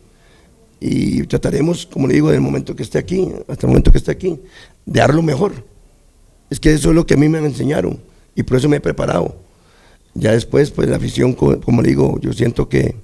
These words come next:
que podemos irla cambiando a través del tiempo, si hay paciencia, a través de los resultados. Y, y lo otro, mira, ¿cuántos jugar-, cuántos jugadores nuestros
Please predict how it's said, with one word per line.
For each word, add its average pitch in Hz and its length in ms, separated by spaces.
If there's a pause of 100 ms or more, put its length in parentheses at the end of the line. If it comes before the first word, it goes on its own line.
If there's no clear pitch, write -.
(800)
que 139 100
podemos 131 300
irla 151 180
cambiando 143 400
a - 20
través 131 520
del 135 160
tiempo, 151 360
si - 100
hay - 60
paciencia, 151 600 (480)
a - 80
través 117 200
de 135 100
los 135 120
resultados. - 720 (1120)
Y, 135 640
y 131 60
lo 131 140
otro, 180 440 (100)
mira, - 360 (1400)
¿cuántos 170 320
jugar-, 165 380
cuántos 170 260
jugadores 160 460
nuestros 160 640